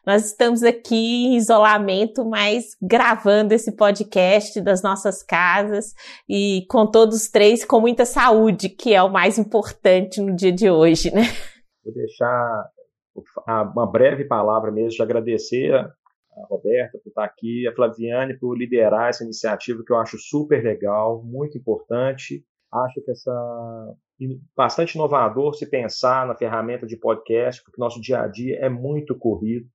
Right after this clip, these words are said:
Speaker 2: Então a gente otimiza, né, é, o, o nosso tempo com conhecimento. Eu acho muito legal, é muito importante esse diferencial. Deixo aqui os parabéns pra Flaviane pela iniciativa novamente e pela Roberta, um,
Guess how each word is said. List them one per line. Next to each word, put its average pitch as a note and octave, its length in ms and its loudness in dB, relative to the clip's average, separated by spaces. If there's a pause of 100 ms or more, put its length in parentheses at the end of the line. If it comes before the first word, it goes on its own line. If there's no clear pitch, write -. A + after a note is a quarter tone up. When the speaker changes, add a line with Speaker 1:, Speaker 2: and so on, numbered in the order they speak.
(480)
Speaker 2:
Então A#2 120 -4
a A2 40 0
gente B2+ 260 -2
otimiza, C3 720 -4
né, B2+ 340 -4 (580)
é, A2 520 -2
o, A#2+ 380 -8
o A#2+ 40 -2
nosso B2+ 440 0
tempo C3+ 380 -6
com C#3+ 120 -16
conhecimento. C3 720 -8 (200)
Eu G#2+ 80 -2
acho B2+ 200 -8
muito D3 380 -10
legal, A#2 340 0
é B2+ 40 -2
muito C#3 200 -10
importante B2+ 520 -6
esse A#2 180 -14
diferencial. A#2 840 -4 (340)
Deixo B2+ 260 -2
aqui C3 120 -4
os B2 80 -8
parabéns A2+ 580 0
pra A2 200 -4
Flaviane A2 440 -6
pela A2+ 160 -6
iniciativa A2 600 -8
novamente A#2+ 720 -2 (580)
e A#2 60 -10
pela C3+ 220 2
Roberta, B2+ 540 0
um, E3 240 -12